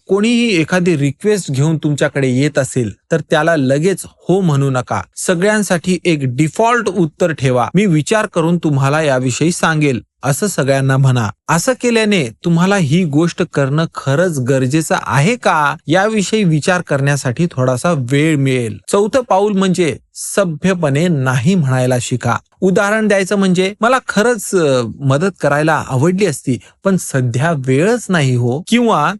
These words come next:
"हे काम मी करू शकत नाही कारण माझ्यावर इतर जबाबदाऱ्या आहेत." अशा प्रकारे. आता पाचवं पाऊल म्हणजे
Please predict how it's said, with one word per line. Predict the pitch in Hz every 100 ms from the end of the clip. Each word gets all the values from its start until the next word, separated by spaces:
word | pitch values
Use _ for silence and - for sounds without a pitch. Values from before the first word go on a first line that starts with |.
| -
"हे | 208
काम | 254 - 226
मी | 226 233 226
करू | - 165 233
शकत | 233 226 208 -
नाही | 160 143 139
कारण | 139 135 180
माझ्यावर | 185 135 123 135 143 175
इतर | 175 147 214 208
जबाबदाऱ्या | 135 127 143 139 135 131 127
आहेत." | 123 120 95 - - -
अशा | 139 -
प्रकारे. | 208 - 175 131 110 82 -
आता | 175 233 -
पाचवं | 165 175 - 240
पाऊल | 220 170 190
म्हणजे | 170 165 156 143 151